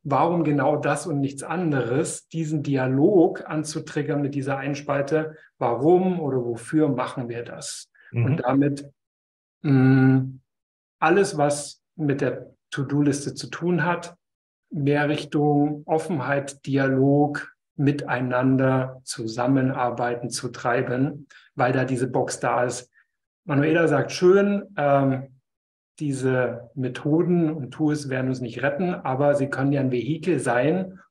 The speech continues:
Speaker 1: um den Blick auf den Faktor Mensch oder den Dialog zu fostern, also zu erzwingen oder zu unterstützen. Das wäre eine konkrete Möglichkeit, die ich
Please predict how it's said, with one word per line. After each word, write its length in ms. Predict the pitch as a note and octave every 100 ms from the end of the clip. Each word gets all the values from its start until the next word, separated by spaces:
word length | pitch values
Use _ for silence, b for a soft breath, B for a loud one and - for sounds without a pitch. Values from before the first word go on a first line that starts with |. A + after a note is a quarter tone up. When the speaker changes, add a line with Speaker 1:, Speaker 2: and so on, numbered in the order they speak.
| _
Speaker 1:
um 240 | - E3+ E3+
den 260 | C#3+ C3
Blick 340 | C3+ D#3 D3+ - _
auf 560 | B2+ C3+ C3+ - - _ _ _ _ _ _ _ _ _ _ _ _
den 160 | D3 C3
Faktor 340 | - C3 -
Mensch 300 | B2 C#3 -
oder 180 | D3+ B2+
den 220 | B2+ B2
Dialog 760 | A#2 B2+ A#2+ A#2+ C3+ C#3+ C#3+ -
zu 140 | - B2
fostern, 680 | - C3+ - - A#2 A2+
also 280 | C3 A#2 C3+
zu 480 | - - A#2 A#2+ - b _ _
erzwingen 640 | - C3 - D3+ D3 C#3+ C3
oder 260 | B2 A#2+ A#2
zu 760 | - A#2+ A#2 A#2+ A#2+ A#2 A#2+ _ _ _ _ _ _ _ _
unterstützen. 1040 | - A3 C3+ B2+ - C#3 - - A2+ C#3 - b b b -
Das 220 | C#3 C#3+
wäre 120 | C#3+
eine 120 | C#3
konkrete 840 | C#3 B2+ - D3 C#3+ C#3+ C#3+ - - _
Möglichkeit, 720 | A#3+ D3 C3+ C#3 - B2+ B2
die 220 | C3 C#3
ich 400 | D#3 - - -